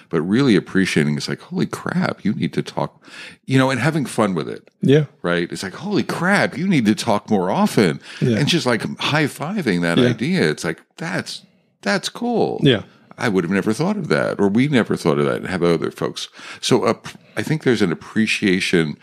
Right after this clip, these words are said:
Speaker 1: like, an encouragement aspect,
Speaker 2: Mm-hmm.
Speaker 1: 'cause it is uncomfortable for a lot. In, there's a lot of introverts in our, in technology.
Speaker 2: Mm-hmm.
Speaker 1: Uh, so it, it is hard for folks
Speaker 2: Yeah.
Speaker 1: to talk, but if you can sort of pivot on the culture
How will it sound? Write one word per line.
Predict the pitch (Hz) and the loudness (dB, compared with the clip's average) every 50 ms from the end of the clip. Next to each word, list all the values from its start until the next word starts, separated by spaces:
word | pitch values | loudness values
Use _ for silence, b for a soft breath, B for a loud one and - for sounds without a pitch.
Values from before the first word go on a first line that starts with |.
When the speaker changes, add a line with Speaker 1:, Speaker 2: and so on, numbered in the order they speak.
| B B B | B B B
Speaker 1:
like, | 85 95 - - | -2 0 2 2
an | 95 | 2
encouragement | 90 90 82 - - - - 127 131 143 147 139 117 92 90 82 76 69 - | 2 2 -2 -4 -8 -8 -4 -2 0 2 2 2 0 0 0 -2 -2 -2 -2
aspect, | 64 73 71 67 - - - 69 - - - _ - - | -4 -4 -4 -4 -6 -6 -6 -6 -6 -6 -10 _ -6 2
Speaker 2:
Mm-hmm. | - 131 123 127 156 | 4 6 6 6 6
Speaker 1:
'cause | 170 - 131 | 4 4 4
it | 139 143 | 4 4
is | - - 170 185 175 | 4 4 2 4 4
uncomfortable | 185 143 117 113 - 123 120 - - - 107 85 | 4 2 2 0 0 -2 -2 -2 -4 -6 -6 -6
for | - - - 80 | -4 -2 0 0
a | 78 | 2
lot. | 82 87 85 87 - - | 2 2 2 0 0 0
In, | 90 101 101 107 90 - B B B B | 0 0 0 0 -2 -6 B B B B
there's | B 165 185 - | B 0 2 2
a | 160 | 2
lot | 123 117 120 113 | 2 2 2 2
of | 101 | 0
introverts | 101 - 113 117 120 - 107 85 - 69 62 53 - - - - - - - | -2 -2 -4 -4 -4 -4 -4 -4 -4 -4 -6 -6 -8 -10 -12 -12 -12 -12 -6
in | - 95 92 - | -4 -4 -4 -4
our, | - - 95 92 92 92 92 92 | -4 -2 0 2 4 4 4 2
in | 87 - 92 90 87 | 0 -2 -2 -4 -2
technology. | - - 92 80 - - 76 73 71 - 76 - - 76 73 62 | -2 -2 -2 -2 -2 -2 -4 -4 -4 -6 -8 -10 -8 -6 -2 4
Speaker 2:
Mm-hmm. | - 131 120 127 175 196 B B B B B B | 6 6 8 8 6 4 B B B B B B
Speaker 1:
Uh, | 80 82 78 | -2 -2 0
so | - - - 92 85 98 | 0 0 2 2 4 4
it, | 110 117 - | 2 2 0
it | - 98 117 127 | 0 0 2 2
is | 151 160 - - | 2 0 0 -4
hard | - - 76 67 69 65 - - | -6 -6 -4 -4 -4 -4 -6 -8
for | - 67 | -10 -10
folks | 67 - - 65 - - | -8 -6 -6 -4 2 4
Speaker 2:
Yeah. | 127 127 | 4 4
Speaker 1:
to | 156 | 4
talk, | - - 76 67 62 - - | 2 -2 -4 -6 -6 -4 -4
but | 80 | -6
if | 76 - | -4 -2
you | 98 98 | -2 0
can | 87 92 85 - - - - | 0 0 -2 -2 -6 -16 -12
sort | - - - 90 80 | -8 -4 -2 -2 -2
of | 78 - - - - _ _ | -2 -6 -10 -20 -20 _ _
pivot | - - - 73 73 - 90 - - - | -4 -2 0 0 2 2 0 0 0 -4
on | - 78 82 78 | -8 -6 -4 -4
the | 71 69 67 | -2 -4 -4
culture | - - - - - - - - 62 55 50 - | -6 -6 -8 -8 -8 -8 -8 -6 -6 -6 -6 -6